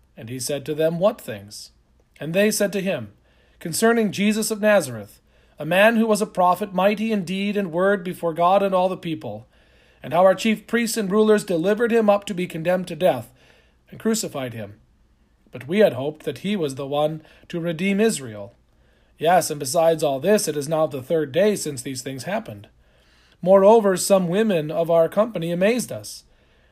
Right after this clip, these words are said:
They were at the tomb early in the morning, and when they did not find his body, they came back, saying that they had even seen a vision of angels who said that he was alive." Some of those who were with us went to the tomb and found it just as the women had said,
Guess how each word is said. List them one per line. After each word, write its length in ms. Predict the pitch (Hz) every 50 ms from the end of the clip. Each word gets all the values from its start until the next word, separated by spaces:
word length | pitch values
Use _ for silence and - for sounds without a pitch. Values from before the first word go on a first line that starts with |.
| _
They 160 | - 160 196 208
were 140 | 202 196
at 140 | 190 180 180
the 60 | 151
tomb 360 | 131 - - 214 233 220 185 185
early 360 | 190 208 214 214 190 170 170
in 120 | 170 170
the 80 | 160 156
morning, 500 | 160 190 220 226 196 165 147 143 135 120 - _ _ _ _ _ -
and 120 | 165 170
when 100 | 190 196
they 80 | 196 196
did 160 | 185 190 190
not 240 | 202 202 202 202 -
find 320 | 208 202 220 240 240 208
his 160 | 208 196 165
body, 380 | - - 202 220 240 247 233 220
they 160 | 190 196 185
came 240 | - 196 185 185 185
back, 260 | 208 220 208 202 202
saying 280 | - - 202 208 208 208
that 180 | 196 190 196
they 160 | - 208 202
had 260 | 196 196 190 170 156 - - - - _
even 300 | - 226 233 240 226 214
seen 240 | - - 233 226 214
a 40 | 190
vision 340 | 160 196 226 208 220 226 226
of 100 | 220 233
angels 400 | 247 277 269 202 170 156 156 160
who 100 | 196 180
said 320 | - - 254 262 247 202
that 120 | 170 160 143
he 100 | 180 180
was 160 | 170 180 170
alive." 560 | 196 208 226 240 233 202 131 120 117 - _ _ _ _ _ _ _ _ _ _ _ _ _ _ _ _ _ _ _
Some 220 | - - 160 180
of 120 | 180 151 135
those 320 | 147 139 147 165 165 -
who 100 | - 147
were 120 | 139 143 135
with 200 | 143 143 127 135
us 280 | 151 160 156 - -
went 220 | 147 156 202 208 -
to 80 | 156 131
the 100 | 131 120
tomb 400 | - 135 135 139 156 180 185 - - - - _ -
and 140 | 143 135 120
found 320 | - 160 175 202 196 160
it 120 | 147 131
just 340 | 120 - 160 170 165 - -
as 160 | - 151 139
the 80 | 147 143
women 260 | 135 151 147 147 135
had 140 | 139 131 123
said, 380 | - 196 226 214 131 113 110